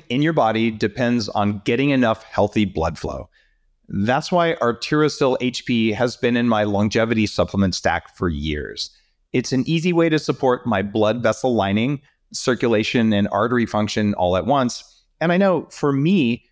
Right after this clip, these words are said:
that's an area where I have more risk than average. So this is a very important supplement.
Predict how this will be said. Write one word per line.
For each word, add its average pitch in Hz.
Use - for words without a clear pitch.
that's 131
an 147
area 123
where 117
I 110
have 117
more 123
risk 110
than 107
average. 101
So 117
this 117
is 104
a 92
very 107
important 98
supplement. -